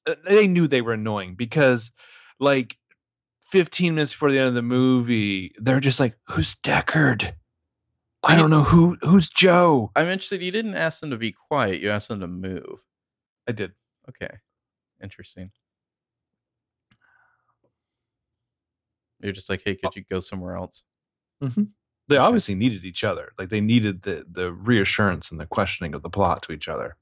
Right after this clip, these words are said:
Speaker 1: I just didn't need it near me.
Speaker 2: All right. Well,
Speaker 1: I mean, have you ever had that thing where you, you get to a movie slightly early and you sit down,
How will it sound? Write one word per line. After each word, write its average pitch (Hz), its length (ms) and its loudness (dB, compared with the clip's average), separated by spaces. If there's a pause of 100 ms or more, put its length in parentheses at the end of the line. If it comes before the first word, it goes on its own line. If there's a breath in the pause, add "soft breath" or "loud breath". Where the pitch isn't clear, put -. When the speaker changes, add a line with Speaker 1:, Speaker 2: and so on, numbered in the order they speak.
(2250)
Speaker 1:
I 90 80 -4
just 87 200 -8
didn't 78 160 -6
need 82 120 -6
it - 140 -8
near 87 80 -4
me. 87 160 -2 (960 soft breath)
Speaker 2:
All 92 120 -12
right. 92 200 -16 (520)
Well, 107 280 -4 (120)
Speaker 1:
I - 80 -10
mean, 247 100 8
have 254 80 6
you 277 100 8
ever 269 80 8
had 220 100 6
that 131 240 4
thing 131 280 2
where 117 100 -4
you, 110 500 -8
you 110 160 -8
get 107 240 -2
to - 100 -2
a 110 40 4
movie 107 260 2
slightly 101 340 0
early 95 280 2 (1040 soft breath)
and 107 100 2
you 110 80 4
sit 117 260 0
down, 95 460 -2